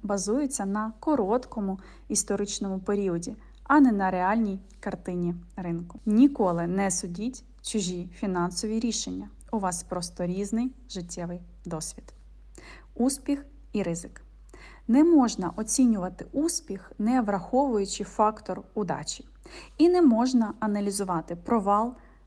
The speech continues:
не враховуючи фактор ризику. Два боки однієї медалі. Успіх — це не тільки розум і праця, а й удача. Провал — це не завжди помилка.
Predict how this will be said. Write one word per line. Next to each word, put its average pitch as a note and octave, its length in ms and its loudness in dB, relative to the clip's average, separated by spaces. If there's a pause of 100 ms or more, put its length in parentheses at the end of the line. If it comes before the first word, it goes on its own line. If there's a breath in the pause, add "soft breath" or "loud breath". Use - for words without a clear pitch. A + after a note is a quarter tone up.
(140)
не C#4 140 6
враховуючи G3+ 720 0
фактор F#3 560 -2
ризику. - 420 -8 (560)
Два A3+ 280 2
боки A3 400 -2
однієї F3+ 360 -6
медалі. F3 420 -6 (500 loud breath)
Успіх — - 480 -2 (200)
це E4 160 2
не D#4+ 140 6
тільки A#3+ 440 -2
розум G3+ 480 0
і E3+ 40 -6
праця, F3 480 -2 (460 soft breath)
а F#3 120 -2
й F3+ 80 -2
удача. B3 560 0 (580)
Провал — G#3+ 540 -2 (380 loud breath)
це F#4 180 -2
не F#4 140 0
завжди D4+ 440 4
помилка. C#4 600 4